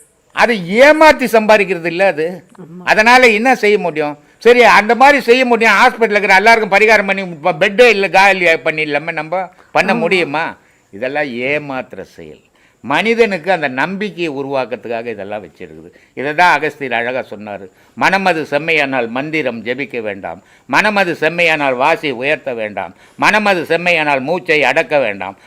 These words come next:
Speaker 1: மனமது செம்மையானால் மந்திரம் எல்லாம் செம்மையாமேனாரு."
Speaker 2: சரி.
Speaker 1: இல்லையா? இது எல்லாத்தையும் சேர்த்து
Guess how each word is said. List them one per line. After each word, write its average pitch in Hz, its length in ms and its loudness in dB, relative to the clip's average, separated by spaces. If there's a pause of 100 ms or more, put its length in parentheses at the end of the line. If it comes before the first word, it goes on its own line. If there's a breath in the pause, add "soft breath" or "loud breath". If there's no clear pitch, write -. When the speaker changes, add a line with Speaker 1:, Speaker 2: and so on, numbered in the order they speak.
(100)
Speaker 1:
மனமது 214 480 2
செம்மையானால் 214 680 4
மந்திரம் 190 440 2
எல்லாம் 165 440 0
செம்மையாமேனாரு." 113 800 -6 (800 soft breath)
Speaker 2:
சரி. - 200 -20 (540)
Speaker 1:
இல்லையா? 139 380 -2 (380)
இது 180 200 -4
எல்லாத்தையும் 202 640 4
சேர்த்து 175 680 -2